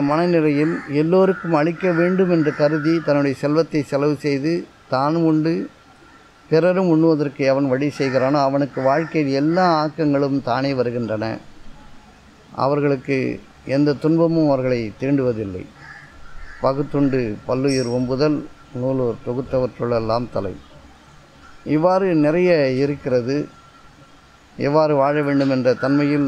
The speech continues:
நாம் நம்முடைய தன்மையை எவ்வாறு வைத்துக்கொள்ள வேண்டும் என்றெல்லாம் அறிஞர்கள் வழிகாட்டியிருக்கிறார்கள். வாழ்ந்தவர்கள் வாழ்ந்து காட்டியிருக்கிறார்கள். அவருடைய வாழ்க்கையை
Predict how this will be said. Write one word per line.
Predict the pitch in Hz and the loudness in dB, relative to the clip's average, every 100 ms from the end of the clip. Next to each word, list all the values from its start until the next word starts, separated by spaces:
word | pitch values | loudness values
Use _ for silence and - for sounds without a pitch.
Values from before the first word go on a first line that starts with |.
| 127 | 0
நாம் | 123 107 - - - - - - - - - - - - - - - - - - - 190 | -2 -4 -8 -12 -12 -14 -14 -16 -16 -18 -18 -20 -20 -20 -20 -20 -20 -20 -20 -20 -16 -4
நம்முடைய | 131 143 139 127 | 0 2 2 0
தன்மையை | 135 151 151 139 | 0 2 4 2
எவ்வாறு | 127 139 139 | 2 2 2
வைத்துக்கொள்ள | 135 143 139 139 139 | -2 -4 -2 0 2
வேண்டும் | 135 131 127 | 2 4 4
என்றெல்லாம் | 127 127 131 151 151 - - - - | 4 2 2 0 -4 -16 -20 -20 -8
அறிஞர்கள் | 120 143 147 135 131 | -2 0 2 0 -2
வழிகாட்டியிருக்கிறார்கள். | 117 135 139 127 135 120 120 120 110 123 131 - - - - - - - | -2 0 0 0 -4 -6 -2 -2 -2 -4 -6 -10 -20 -20 -20 -20 -20 -4
வாழ்ந்தவர்கள் | 113 143 160 143 135 131 110 113 - - - - - - - 113 | 0 2 2 0 0 -2 -4 -10 -18 -20 -20 -20 -20 -20 -16 -4
வாழ்ந்து | 127 151 147 | 0 2 0
காட்டியிருக்கிறார்கள். | 131 131 135 127 117 117 117 110 127 - - - - - - - 123 | 0 -2 -2 -6 -4 -4 -2 -4 -8 -12 -20 -20 -20 -20 -20 -10 -2
அவருடைய | 135 143 143 | 0 2 2
வாழ்க்கையை | 131 147 151 160 151 151 | 2 0 -2 0 2 2